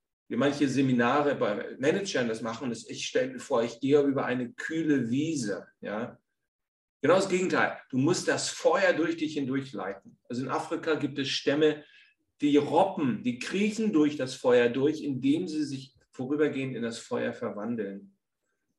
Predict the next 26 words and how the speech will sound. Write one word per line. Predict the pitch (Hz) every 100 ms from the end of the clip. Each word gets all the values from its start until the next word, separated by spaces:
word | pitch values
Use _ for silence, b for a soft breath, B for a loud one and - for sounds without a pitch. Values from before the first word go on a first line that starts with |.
| _ -
Und | 131 127
dadurch, | 147 180 -
da | 151 151
sie | 147
die | 135
gleiche | 139 143 147
Schwingung | - 196 226 190 131
haben, | 120 113 160 214 -
nicht | 170 -
verbrannt | 147 127 165 139
werden. | 117 98 - B B B B B -
Und | 139
das | 165
Feuer | - 175 175
macht | 139 -
ganz | 151 147 -
viel | - 185 156
im | 110 117
Körper. | 113 107 - 98
Ja? | 107 117 - _ _ _ _ _ _ _ _ _ -
Andere | 131 131 135
haben | 143
sogar | 131 -
ihre | 131 120
Frau | - - - - 170
mit | 131 131